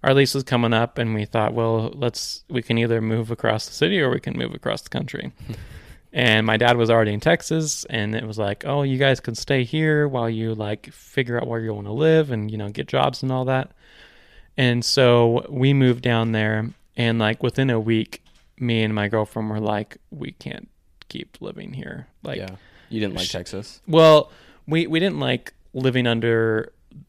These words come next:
Speaker 1: my dad's girlfriend at the time's roof because she was very, like, controlling and
Speaker 2: Anxiety provoking?
Speaker 1: Yeah, and I didn't like how she treated my dad when he went into little spells.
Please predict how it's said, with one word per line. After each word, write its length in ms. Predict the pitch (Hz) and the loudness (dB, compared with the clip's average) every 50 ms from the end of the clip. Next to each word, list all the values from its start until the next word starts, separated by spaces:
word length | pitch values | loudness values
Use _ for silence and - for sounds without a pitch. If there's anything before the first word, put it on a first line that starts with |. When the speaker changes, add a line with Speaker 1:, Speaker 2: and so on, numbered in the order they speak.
| _ - | _ -14
Speaker 1:
my 400 | - 123 120 107 104 101 101 101 | -8 -4 -2 -2 0 0 -2 -2
dad's 540 | 98 113 110 98 104 101 101 - - - | -2 -2 -2 0 0 -2 -2 -6 -10 -6
girlfriend 380 | 127 - 120 110 101 - 110 107 | -2 0 0 0 2 0 0 -2
at 100 | 104 - | -2 -2
the 40 | - | -6
time's 400 | - 113 107 101 101 101 - - - _ - | -6 -4 -4 -4 -4 -6 -8 -12 -14 _ -6
roof 440 | 165 117 123 156 - - - - - - - - | -2 0 0 0 0 -4 -12 -20 -20 -20 -20 -18
because 260 | - - 120 110 - | -8 -6 -6 -6 -4
she 160 | - - 117 | -4 -4 -4
was 180 | 107 107 101 - | -4 -4 -8 -6
very, 420 | - 113 104 101 101 101 104 107 | -2 -2 0 0 0 -2 -4 -4
like, 280 | 101 101 98 98 - - | -4 -4 -6 -6 -8 -12
controlling 720 | - 107 107 104 - - 104 101 104 110 110 110 107 104 | -10 -10 -10 -8 -6 -4 -4 -2 -2 -4 -4 -4 -4 -6
and 260 | 98 92 92 90 92 - _ _ _ - - _ _ _ _ _ _ _ - - | -8 -8 -10 -12 -14 -16 _ _ _ -20 -20 _ _ _ _ _ _ _ -12 -10
Speaker 2:
Anxiety 400 | - 101 92 101 90 87 90 92 | -8 -6 -4 -4 -4 -4 -4 -6
provoking? 540 | 92 - 101 98 101 98 95 113 110 107 110 - | -6 -6 -8 -6 -6 -6 -6 -8 -10 -10 -8 -2
Speaker 1:
Yeah, 240 | 151 156 151 135 | 2 4 4 6
and 140 | 127 123 120 | 6 4 2
I 100 | 120 127 | 2 2
didn't 300 | 131 151 160 160 147 123 | 2 0 0 -2 -2 -4
like 340 | 123 117 113 110 113 110 - | -2 0 0 0 0 -2 -4
how 240 | - 117 113 104 101 | -6 -4 -4 -4 -6
she 480 | - - - 117 110 107 107 104 101 | -8 -8 -6 -4 -4 -4 -4 -4 -6
treated 380 | 98 - - - 113 113 117 135 | -8 -8 -6 -6 -6 -4 -4 -4
my 180 | 135 135 135 135 | -2 -2 0 0
dad 260 | 143 143 147 151 151 | 2 2 2 2 0
when 180 | 151 151 143 | -2 -2 -2
he 120 | 127 147 151 | -2 -2 -2
went 220 | 151 156 156 131 | -2 -2 -2 -4
into 240 | 151 143 - 160 156 | -6 -4 -4 -4 -2
little 240 | 151 151 147 147 147 | -2 -2 -2 -2 -4
spells. 580 | - - - 143 143 151 165 175 - - - | -4 -2 -2 0 0 0 -2 -4 -6 -8 -12